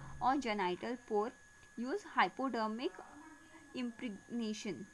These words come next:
Uh, uh, generally, the fertilized egg is, uh, in this, uh, the sexual, uh, fertilization, they show, uh,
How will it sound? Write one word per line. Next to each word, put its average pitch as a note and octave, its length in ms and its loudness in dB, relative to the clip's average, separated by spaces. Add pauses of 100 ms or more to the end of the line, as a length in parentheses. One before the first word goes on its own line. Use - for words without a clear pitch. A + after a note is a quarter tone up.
(2000)
Uh, A3 300 2 (540)
uh, G#3 240 2
generally, A#3+ 560 2
the E4 100 0
fertilized C4+ 720 2
egg - 100 -4
is, A#3+ 500 -2
uh, G3 380 0 (1400)
in A#3+ 160 2
this, E4 340 2
uh, A#3 220 4
the A#3+ 100 0
sexual, C4+ 600 2
uh, A3 420 4 (420)
fertilization, A3 840 2 (340)
they C4+ 180 4
show, C#4 400 2
uh, A3 380 4